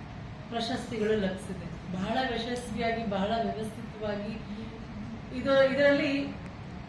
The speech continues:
ತುಂಬಾ ಸವಾಲುಗಳು, ಏನ್ ಬಹಳ, ಆ, ಇದು ತುಂಬಾ ಸುಲಭದ ವಿಚಾರವಲ್ಲ.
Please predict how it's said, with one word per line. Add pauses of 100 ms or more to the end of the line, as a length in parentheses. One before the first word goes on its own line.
ತುಂಬಾ
ಸವಾಲುಗಳು,
ಏನ್
ಬಹಳ, (580)
ಆ,
ಇದು
ತುಂಬಾ
ಸುಲಭದ
ವಿಚಾರವಲ್ಲ.